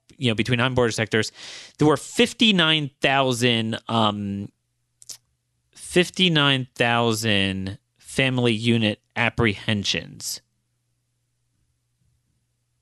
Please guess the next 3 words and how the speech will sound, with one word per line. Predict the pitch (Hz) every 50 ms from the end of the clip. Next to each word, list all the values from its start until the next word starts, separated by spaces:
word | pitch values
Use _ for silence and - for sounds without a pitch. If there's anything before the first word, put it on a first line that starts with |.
| _ _ _ _ _ _ _ _ _ _ _ _ _ _ _ _ _ _ _ _ _ _
Fifty-nine | _ - - - - 160 170 160 - - 180 175 160 151 143 143 135 127 123 -
thousand | 139 127 127 127 123 120 113 110 117 113 110
apprehensions | 107 110 117 117 - - 120 113 107 - 120 117 117 110 - - 110 95 92 90 92 90 87 - -